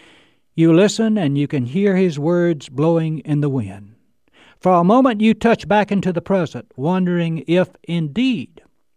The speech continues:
it was here on this site that he preached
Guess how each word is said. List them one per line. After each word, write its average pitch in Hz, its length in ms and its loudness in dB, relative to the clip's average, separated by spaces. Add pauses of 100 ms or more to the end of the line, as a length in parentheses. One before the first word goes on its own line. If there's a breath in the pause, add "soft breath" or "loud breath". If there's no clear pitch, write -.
(100)
it 160 180 -6
was 143 200 -4
here 214 480 -4
on 147 220 -2
this 208 200 -2
site 202 380 -4 (380)
that 139 180 -4
he 135 120 -6
preached - 600 -12